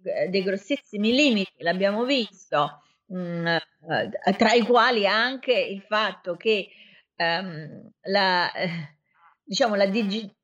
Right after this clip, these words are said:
digitalizzazione della vita si ferma a una certa età, perché poi, insomma, gli anziani chiaramente non hanno questo tipo di, <laughs> di facilità. Mm, eh, quindi, mm, si lascia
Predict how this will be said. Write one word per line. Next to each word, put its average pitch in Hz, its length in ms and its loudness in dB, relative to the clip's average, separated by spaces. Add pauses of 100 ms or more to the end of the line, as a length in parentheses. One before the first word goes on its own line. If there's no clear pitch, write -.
(340)
digitalizzazione 220 1800 2
della 196 240 2
vita 214 460 0
si 208 140 -10
ferma 214 380 0
a - 40 -2
una 175 120 -4
certa - 380 -4
età, 208 400 2
perché 175 280 -8
poi, 208 180 0
insomma, 190 300 -4
gli 185 120 -2
anziani 190 800 -2
chiaramente 185 640 -4
non 170 240 -6
hanno 202 400 -2
questo 165 400 -14
tipo 170 360 -8
di, 160 580 -2
<laughs> - 300 -12
di 190 120 -4
facilità. 180 680 2 (600)
Mm, 180 240 -8
eh, 165 300 -6 (200)
quindi, 220 460 0
mm, 185 40 -2
si 170 160 -8
lascia 196 340 -2